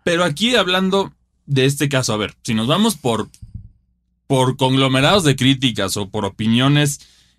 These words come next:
que no es la popular necesariamente, pues tienes ahí mucho más alto en, en calificación que Super Mario Bros. Wonder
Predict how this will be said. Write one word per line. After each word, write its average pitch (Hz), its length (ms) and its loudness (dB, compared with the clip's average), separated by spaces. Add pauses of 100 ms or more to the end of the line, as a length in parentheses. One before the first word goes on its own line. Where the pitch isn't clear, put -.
(140)
que 131 140 0
no 196 120 2
es 202 80 2
la 156 120 0
popular 120 400 -2
necesariamente, 117 880 0 (960)
pues - 120 -12
tienes 113 260 0
ahí 110 400 0 (240)
mucho 120 320 0
más 151 460 0 (120)
alto 139 420 0
en, 120 120 0 (120)
en 117 160 -2
calificación 110 720 -4
que 113 420 0
Super 104 240 -6
Mario 113 220 0
Bros. 113 180 -2
Wonder 113 480 -2